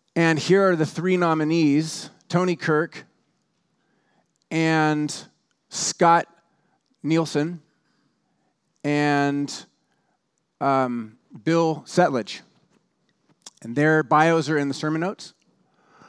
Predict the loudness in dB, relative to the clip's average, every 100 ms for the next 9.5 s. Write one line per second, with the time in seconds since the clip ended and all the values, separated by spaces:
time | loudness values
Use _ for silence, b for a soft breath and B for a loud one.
0 | b _ _ _ -4 0 2 0 -2 0
1 | 0 2 0 -2 -2 -2 -2 -4 -2 -4
2 | -4 -6 -2 -2 -2 -4 -4 -4 -2 -2
3 | -2 -4 -4 -6 -16 B B B B -6
4 | 2 2 2 4 4 4 4 2 4 2
5 | 2 -2 B -10 -8 -8 0 4 6 4
6 | 0 -6 B B _ _ _ _ -18 -4
7 | 0 2 2 2 2 4 6 6 4 2
8 | 0 2 2 0 0 -2 0 0 0 0
9 | 2 2 0 -6 -12